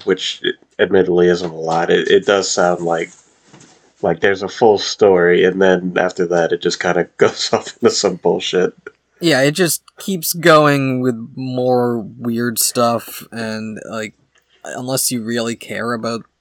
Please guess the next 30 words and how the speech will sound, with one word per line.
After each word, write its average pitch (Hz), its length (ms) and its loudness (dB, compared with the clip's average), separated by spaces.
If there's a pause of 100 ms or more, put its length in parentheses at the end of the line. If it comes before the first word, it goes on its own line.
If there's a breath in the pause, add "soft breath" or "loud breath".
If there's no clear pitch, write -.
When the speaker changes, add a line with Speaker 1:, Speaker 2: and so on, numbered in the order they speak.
(100)
Speaker 2:
this 110 380 -8
world 117 480 -2
and 113 200 -6
the 113 60 -10
factions 117 640 -6
in 113 160 -8
it, 127 200 -8 (180)
you 90 420 -14
know, 95 220 -10 (220)
there's 143 280 -4
so - 220 0
many 160 220 -2
giant 123 600 -6
time 110 320 -6
jumps 104 360 -8
between 107 400 -12
books - 480 -8 (480 loud breath)
that 117 80 -6
you're 123 100 -4
not 139 180 0
really 123 200 -2
following 117 580 -4
specific - 540 -8
characters. - 680 -10 (600)
Except 165 300 0
for 143 80 0
Duncan 143 360 0
Idaho, 107 600 -4 (420 soft breath)
because 117 580 -4
he 120 640 -2